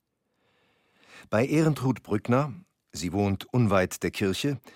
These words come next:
war die Geschichte des Mömbrisser Pfarrers selbst in der Nachkriegszeit kein Thema.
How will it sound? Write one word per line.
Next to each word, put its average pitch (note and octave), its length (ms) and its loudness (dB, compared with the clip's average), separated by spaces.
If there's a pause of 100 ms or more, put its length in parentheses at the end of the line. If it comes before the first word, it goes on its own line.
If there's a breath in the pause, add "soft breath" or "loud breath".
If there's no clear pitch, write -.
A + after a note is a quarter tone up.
(320 loud breath)
war A#2+ 200 0
die A#2 120 -4
Geschichte A#2+ 440 -4
des B2+ 200 -2
Mömbrisser A2+ 480 0
Pfarrers A2 680 -2
selbst - 500 -4
in A#2 120 -4
der A#2+ 100 2
Nachkriegszeit B2 1120 -4
kein F#2 300 -2
Thema. F2 420 -4